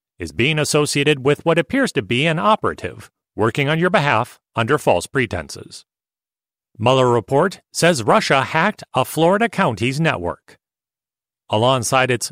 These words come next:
much-anticipated topics, the Mueller report, released on Thursday, contains an unexpected detail about Russia's twenty sixteen election meddling. The report claims that the G R U infiltrated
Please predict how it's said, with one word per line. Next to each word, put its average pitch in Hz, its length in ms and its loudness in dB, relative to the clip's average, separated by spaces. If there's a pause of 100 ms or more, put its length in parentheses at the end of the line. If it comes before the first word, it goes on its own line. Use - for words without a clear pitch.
much-anticipated 147 920 -2
topics, 160 560 -4 (300)
the 98 100 -2
Mueller 117 300 2
report, 113 460 0 (200)
released 185 360 0
on 156 140 2
Thursday, 156 580 0 (400)
contains 185 500 0
an 160 220 0
unexpected 202 680 -2
detail 113 440 -2
about 87 280 0
Russia's 127 400 0
twenty 131 260 -2
sixteen 131 480 -4
election 113 440 -2
meddling. 131 480 -2 (880)
The 151 100 -2
report 190 380 2
claims 151 380 -2
that 92 120 -4
the 85 120 -2
G 120 220 0
R 143 140 4
U 139 280 0
infiltrated 151 760 0